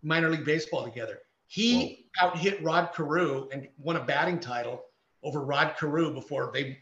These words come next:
Speaker 1: before Rod went to the major leagues.
Speaker 2: Wow, that's impressive.
Speaker 1: Yeah.
Speaker 2: Rod, you bring up Rod Carew's name. That's
Speaker 1: Yeah.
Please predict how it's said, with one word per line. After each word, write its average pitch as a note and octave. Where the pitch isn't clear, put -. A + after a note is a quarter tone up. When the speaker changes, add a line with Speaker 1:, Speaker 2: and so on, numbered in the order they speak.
Speaker 1:
before C#3+
Rod D3
went C#3
to C3
the C3
major C3
leagues. B2+
Speaker 2:
Wow, G2+
that's C#3+
impressive. B2+
Speaker 1:
Yeah. A2+
Speaker 2:
Rod, D3
you C#3+
bring E3+
up C3
Rod D3
Carew's C3+
name. G#2
That's -
Speaker 1:
Yeah. D#3+